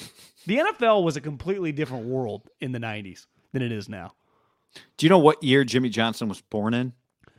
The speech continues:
Speaker 2: Quick, top
Speaker 1: Well,
Speaker 2: of your head, don't even think.
Speaker 1: I mean, uh, forty-one.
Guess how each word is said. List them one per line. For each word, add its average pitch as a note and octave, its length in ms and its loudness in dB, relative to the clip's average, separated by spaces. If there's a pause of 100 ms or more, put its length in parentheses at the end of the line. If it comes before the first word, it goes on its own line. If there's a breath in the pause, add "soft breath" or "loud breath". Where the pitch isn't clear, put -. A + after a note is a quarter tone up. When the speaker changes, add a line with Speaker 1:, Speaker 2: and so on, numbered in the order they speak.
(400 soft breath)
Speaker 2:
Quick, B2+ 220 6
top - 60 -4
Speaker 1:
Well, A#2+ 80 8
Speaker 2:
of A2+ 80 6
your A2 80 2
head, G#2+ 100 2
don't A2 140 2
even G#2 160 -2
think. G2+ 240 -2 (360)
Speaker 1:
I C3+ 260 -6
mean, A#2+ 520 -6
uh, A2+ 400 -6
forty-one. C3 880 -2